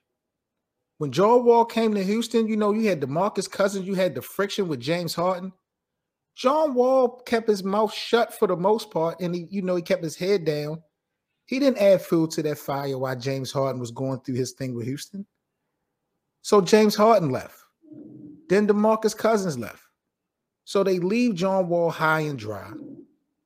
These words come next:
He wants to play. He wants to start. He wants to represent. And Houston focus is really more on the rookies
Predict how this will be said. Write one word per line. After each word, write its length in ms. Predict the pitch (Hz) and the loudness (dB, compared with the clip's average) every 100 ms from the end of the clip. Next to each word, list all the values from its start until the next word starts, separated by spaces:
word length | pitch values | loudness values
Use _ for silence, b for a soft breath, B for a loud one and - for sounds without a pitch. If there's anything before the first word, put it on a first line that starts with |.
| _ _ | _ _
He 160 | - 190 | -4 -4
wants 400 | 147 185 247 - | -2 0 0 -2
to 140 | 262 | -8
play. 400 | - 143 127 135 | -6 -4 -2 -4
He 260 | 160 175 151 | -6 -8 -4
wants 300 | 190 240 - | -2 -2 -4
to 120 | 262 | -6
start. 400 | - - 135 147 | -6 -2 -2 -2
He 80 | 190 | -4
wants 280 | 190 254 | -4 -4
to 100 | - | -2
represent. 640 | 214 180 170 143 113 123 123 _ _ _ _ _ _ _ _ _ _ _ - | 0 0 -2 -6 -6 -8 -12 _ _ _ _ _ _ _ _ _ _ _ -4
And 180 | 151 | -2
Houston 460 | 143 196 262 - 202 | 2 2 2 0 -2
focus 580 | 196 - 202 202 139 - | -2 0 0 0 -4 -4
is 140 | 127 | -6
really 360 | 127 143 175 165 | -2 0 2 2
more 440 | 147 151 147 143 | 2 2 0 0
on 80 | 139 | -2
the 80 | 123 | -2
rookies 500 | 113 151 131 120 | 0 0 -2 -10